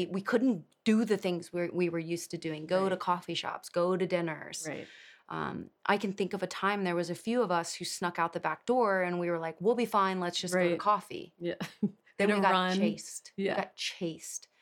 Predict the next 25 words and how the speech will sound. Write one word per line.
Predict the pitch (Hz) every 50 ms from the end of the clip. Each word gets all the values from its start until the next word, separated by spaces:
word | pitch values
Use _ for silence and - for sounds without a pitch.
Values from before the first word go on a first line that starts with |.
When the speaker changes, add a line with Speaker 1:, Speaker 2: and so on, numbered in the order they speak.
| _ 156
Speaker 1:
Uh-huh. | - - 156 151
Speaker 2:
One | 190 220 240 247 240
person | 247 - 240 233 226 - - 220 214 208 190
saw | - 196 180 165
one | 160 165 190 214 220 220 214
player, | 214 - 208 208 208 208 202 202 196 190 190 190 - - - - -
and | - 185 190 190
then | 185 185
it | 185
was | 185 180 -
Speaker 1:
Yeah. | -
Speaker 2:
just | 185 175 -
a | 165
herd | - - - - 208 214 214 196 208
of | 196 196
people | - - 190 185 180 - 202 202 175
running, | 175 165 165 170 170 165 170 165
Speaker 1:
Mm-hmm. | 165 170
Speaker 2:
and | 185 185
we | 190
just | 180 175 180 175
Speaker 1:
Mm-hmm. | 170 165
Speaker 2:
took | 180 190 - 175
off. | 165 156 156 156 - - - _ 175
Speaker 1:
Mm-hmm. | 160 147 170 160 156 156